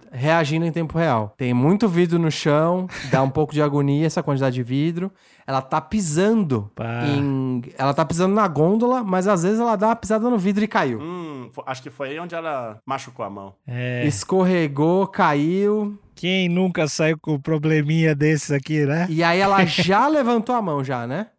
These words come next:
Speaker 1: Depois que ela caiu, ela já fica com a mão levantada.
Speaker 3: Mostrando que não
Speaker 1: Mostrando aqui, "Me machucaram antes."
Speaker 3: <laughs>
Speaker 1: E aí, na sequência, ela também aí começa a pegar outras garrafas.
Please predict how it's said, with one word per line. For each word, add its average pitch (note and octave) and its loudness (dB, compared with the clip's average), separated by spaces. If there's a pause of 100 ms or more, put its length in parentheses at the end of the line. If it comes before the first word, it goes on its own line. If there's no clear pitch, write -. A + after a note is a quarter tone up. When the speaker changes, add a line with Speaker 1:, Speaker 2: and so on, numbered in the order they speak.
Speaker 1:
Depois D3 -6
que - -6
ela D#3 -2
caiu, D3+ -4
ela E3+ -4
já F3 -2
fica F#3 -10
com - -8
a F#3+ -4
mão F3 -4
levantada. D#3+ -6 (100)
Speaker 3:
Mostrando D#3 -4
que G#3 -16
não A3+ -12 (100)
Speaker 1:
Mostrando D3+ -2
aqui, F#3 -4
"Me F#3 0
machucaram C4 0
antes." C#4 0
Speaker 3:
<laughs> G#4+ -12 (160)
Speaker 1:
E C#3 -4
aí, C#3+ -2
na D#3+ -4
sequência, E3 -2
ela F3 -2
também E3 -4
aí D3+ -4
começa D3+ -6
a - -10
pegar C3+ -6
outras G3 -4
garrafas. F3+ -6